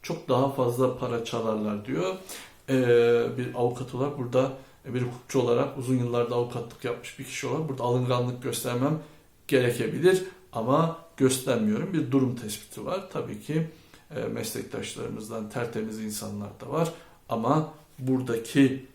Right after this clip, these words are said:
ifade, özellikle Amerika'daki Amer-, avukata bakış açısını burada çok net olarak, e, yansıtmış.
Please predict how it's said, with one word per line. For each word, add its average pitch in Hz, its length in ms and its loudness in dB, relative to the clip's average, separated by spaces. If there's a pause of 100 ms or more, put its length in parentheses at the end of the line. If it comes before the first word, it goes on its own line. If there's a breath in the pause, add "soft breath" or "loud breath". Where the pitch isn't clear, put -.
(140)
ifade, 113 440 2
özellikle 147 480 6
Amerika'daki 131 960 2
Amer-, 120 340 0
avukata 117 680 -4
bakış 117 280 -2
açısını 131 1000 -2 (300 loud breath)
burada 123 260 0
çok - 260 -8
net 123 220 -2
olarak, 120 420 0 (320 loud breath)
e, 117 140 0
yansıtmış. 127 1080 2